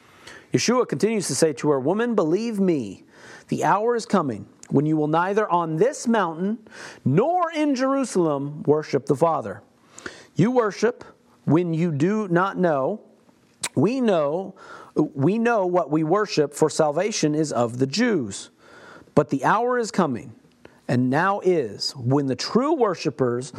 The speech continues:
will worship the Father in spirit and truth. For the Father is seeking such a worship, such to worship him. God is spirit, and those who worship him must worship in spirit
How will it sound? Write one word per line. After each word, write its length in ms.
will 200
worship 460
the 80
Father 360
in 160
spirit 500
and 160
truth. 540
For 160
the 80
Father 400
is 120
seeking 440
such 560
a 60
worship, 640
such 440
to 100
worship 400
him. 340
God 320
is 140
spirit, 560
and 120
those 280
who 80
worship 400
him 340
must 260
worship 460
in 160
spirit 560